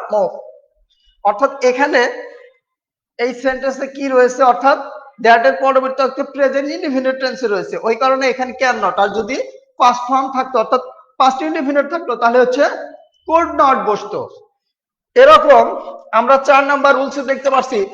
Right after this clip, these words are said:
as soon as। আচ্ছা, as soon as দ্বারা যদি কোনো অ্যাফার্মেটিভ সেন্টেন্স শুরু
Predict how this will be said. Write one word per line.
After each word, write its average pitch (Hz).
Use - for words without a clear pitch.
as 277
soon 294
as। 147
আচ্ছা, 220
as 277
soon 294
as 254
দ্বারা 277
যদি 277
কোনো 277
অ্যাফার্মেটিভ 269
সেন্টেন্স 277
শুরু 302